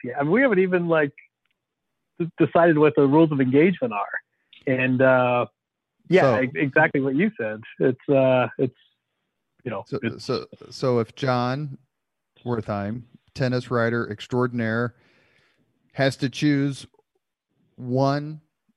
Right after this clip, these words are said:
Speaker 2: female player to be his champion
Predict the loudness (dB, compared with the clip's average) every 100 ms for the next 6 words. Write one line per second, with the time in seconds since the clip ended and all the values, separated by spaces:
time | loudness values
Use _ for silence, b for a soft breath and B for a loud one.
0 | _ _ -6 -4 -2 -2 -2 -4 -4 -6
1 | -12 -18 _ _ -12 -6 -2 -2 -2 -2
2 | -2 -4 -14 _ _ _ _ _ _ _
3 | _ _ _ _ _ _ _ -4 -2 -2
4 | -8 -14 -16